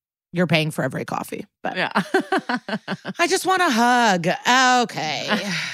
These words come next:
Speaker 1: So anyways, I like to order off menu. So we're back. We're done talking about Claudia's in Brooklyn, my bad roommate, living with strangers. We're back. Do you guys remember? We're at a covid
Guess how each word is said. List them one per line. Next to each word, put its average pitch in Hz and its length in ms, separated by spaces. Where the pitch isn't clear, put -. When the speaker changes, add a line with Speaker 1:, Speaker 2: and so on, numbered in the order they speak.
Speaker 1:
So 240 420
anyways, - 1000
I 214 60
like 233 180
to 254 100
order 226 320
off 220 220
menu. 190 580
So 269 140
we're 262 160
back. 254 440
We're 220 120
done 226 160
talking 233 380
about 226 220
Claudia's 202 540
in 180 120
Brooklyn, 202 580
my 170 140
bad 165 260
roommate, 190 500
living 160 260
with 165 140
strangers. 180 720
We're 180 100
back. - 380
Do 180 100
you 175 60
guys 175 240
remember? 208 520
We're 185 180
at 170 60
a 175 60
covid 170 320